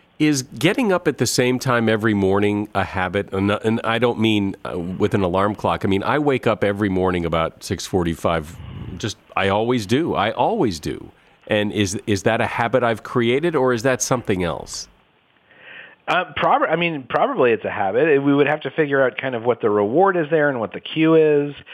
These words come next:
Speaker 2: Um, you probably have, like, an internal clock that's relatively accurate. Um, there might also be, you know, certain things in your environment that consistently help trigger,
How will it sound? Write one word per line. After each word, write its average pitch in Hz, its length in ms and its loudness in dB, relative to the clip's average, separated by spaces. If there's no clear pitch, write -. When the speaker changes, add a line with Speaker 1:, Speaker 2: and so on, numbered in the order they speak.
Speaker 2:
Um, 123 180 0
you 117 80 -10
probably 143 320 0
have, 120 180 -2
like, 120 160 -4
an 117 100 -8
internal 113 360 -4
clock 98 560 -4
that's 110 220 -2
relatively 107 520 0
accurate. 143 640 -2
Um, 127 240 0
there 135 80 2
might 139 160 0
also 135 220 0
be, 120 320 -2
you 135 80 -6
know, 123 180 0
certain 123 200 -4
things 120 220 -2
in 113 120 -2
your 107 160 0
environment 113 720 -2
that 113 160 0
consistently 113 680 -4
help 101 280 0
trigger, 120 560 2